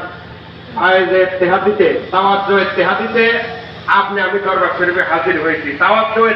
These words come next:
তেহাদিটা কিভাবে আসে? তাওয়াজ্জুহে তেহাদিটা আমাদের মাধ্যমে, আমাদের পর্যন্ত কিভাবে আসে? যদি জানতে চান, রসুল্লাহর হাদিস খুলেন, রসুল্লাহর হাদিস খুলেন,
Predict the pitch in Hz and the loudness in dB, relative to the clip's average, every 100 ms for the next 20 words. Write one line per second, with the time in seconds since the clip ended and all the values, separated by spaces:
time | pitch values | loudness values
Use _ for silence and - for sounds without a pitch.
0 | 220 202 208 233 247 - 226 240 247 247 | 0 0 0 -2 -2 -2 -2 0 4 2
1 | - 226 240 240 - - - - - 202 | 2 -2 -4 -4 -8 -12 -16 -12 0 2
2 | 220 220 233 233 233 214 220 233 214 214 | 2 2 0 0 2 0 0 0 0 0
3 | 220 226 226 220 220 226 226 220 - - | -2 -2 -2 -2 0 2 2 -2 -10 -12
4 | - 208 247 269 247 247 247 240 240 226 | -2 2 2 2 2 2 2 0 0 -2
5 | - 208 233 233 208 208 226 240 - - | -2 0 0 2 0 2 0 0 -4 -12
6 | - 202 214 226 220 233 226 220 233 - | 0 0 0 -2 0 0 0 2 2 0
7 | - - - 190 247 233 208 190 196 247 | -4 -8 -8 -2 0 2 2 0 -2 -2
8 | - 220 202 147 - - - - - - | 0 2 2 0 -4 -10 -14 -16 -16 -16
9 | - - - - - - 185 202 247 247 | -16 -16 -16 -16 -16 -6 -2 0 2 2
10 | - 208 - - 220 226 247 | 2 0 -4 -6 -2 2 2